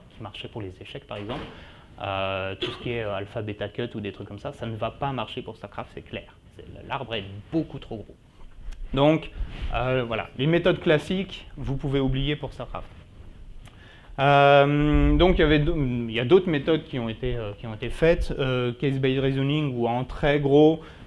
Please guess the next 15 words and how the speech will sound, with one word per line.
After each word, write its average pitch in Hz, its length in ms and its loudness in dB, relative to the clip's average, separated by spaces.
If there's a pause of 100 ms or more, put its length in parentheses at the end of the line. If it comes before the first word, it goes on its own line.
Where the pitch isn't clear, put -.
vous 120 160 -6
avez 131 220 4
une 135 140 0
sorte 135 220 -2
de 123 80 4
dictionnaire, 135 760 -2
enfin, 110 260 -4 (520)
vous 131 120 -2
avez 170 180 8
une 185 140 6
situation 165 640 2
actuelle 131 380 -4
du 110 120 -10
jeu, 120 280 -6 (120)
ok. 107 160 -10